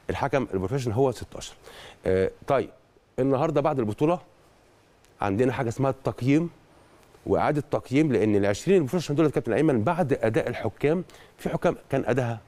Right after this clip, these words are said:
مش طيب مشيت من البطوله، وفي حكام كملت وكان اداها كويس. هيتم اعاده تصنيف الحكام تاني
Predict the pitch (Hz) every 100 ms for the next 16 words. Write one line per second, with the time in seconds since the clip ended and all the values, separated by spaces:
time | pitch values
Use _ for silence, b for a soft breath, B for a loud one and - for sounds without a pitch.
0 | - 113 - - _ _ 131 147 185 -
1 | B B B B 104 135 - 92 - 92
2 | 80 80 135 101 67 B B B B -
3 | - - 151 180 - 127 135 123 - -
4 | - - 127 101 117 107 113 76 - B
5 | B B - 95 92 220 196 117 147 156
6 | 110 - 151 131 - 92 135 113 110 165